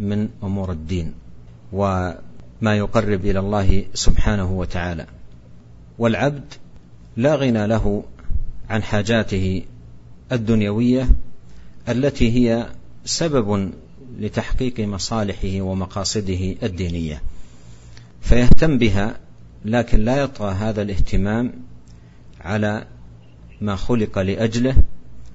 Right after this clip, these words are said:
وأوجد لتحقيقه، وهو عبادة الله تبارك وتعالى، كما قال الله عز وجل:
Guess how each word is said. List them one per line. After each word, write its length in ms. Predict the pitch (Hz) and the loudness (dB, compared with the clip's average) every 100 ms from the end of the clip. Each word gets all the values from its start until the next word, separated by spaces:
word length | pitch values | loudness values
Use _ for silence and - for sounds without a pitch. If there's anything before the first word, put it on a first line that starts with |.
| - 87 | -16 -6
وأوجد 440 | 104 110 101 95 | -2 0 -2 -2
لتحقيقه، 760 | 92 90 - - 117 113 - - - - - 110 | -4 -6 6 6 6 0 0 2 2 0 -8 -2
وهو 260 | 104 101 | -2 0
عبادة 480 | 87 95 107 101 92 98 | -4 -2 -2 -2 -4 -6
الله 360 | 92 101 92 | -4 -2 -2
تبارك 500 | 87 92 101 95 87 | -2 -2 -2 -4 -4
وتعالى، 560 | 95 85 90 104 123 151 - - - - - - | -4 -4 -2 0 -2 -4 -12 -20 -20 -20 -20 -8
كما 220 | - 104 | -4 -2
قال 240 | 95 110 101 | -2 -2 -2
الله 380 | 95 95 90 87 | -2 -4 -2 -4
عز 240 | 95 95 | -4 -4
وجل: 560 | 92 87 110 123 - | -4 -2 0 0 -4